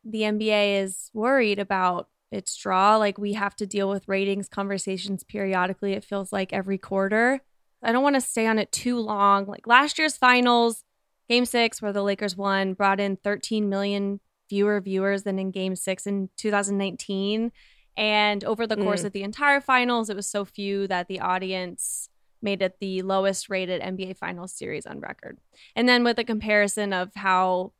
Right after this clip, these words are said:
Speaker 1: many more people watched the ten-part documentary on E S P N of Michael Jordan, it made it even worse.
Speaker 2: <laughs>
Speaker 1: But I don't wanna talk about why the ratings are lower. That's not the point of this conversation at all.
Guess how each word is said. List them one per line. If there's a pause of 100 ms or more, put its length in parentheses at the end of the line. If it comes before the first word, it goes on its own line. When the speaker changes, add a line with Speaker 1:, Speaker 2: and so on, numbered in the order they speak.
(320)
Speaker 1:
many
more
people
watched
the
ten-part (220)
documentary
on
E
S
P
N (360)
of
Michael
Jordan,
it
made
it
even
worse. (340)
Speaker 2:
<laughs>
Speaker 1:
But (140)
I
don't
wanna
talk
about (200)
why
the
ratings
are
lower.
That's
not
the
point
of
this
conversation
at
all.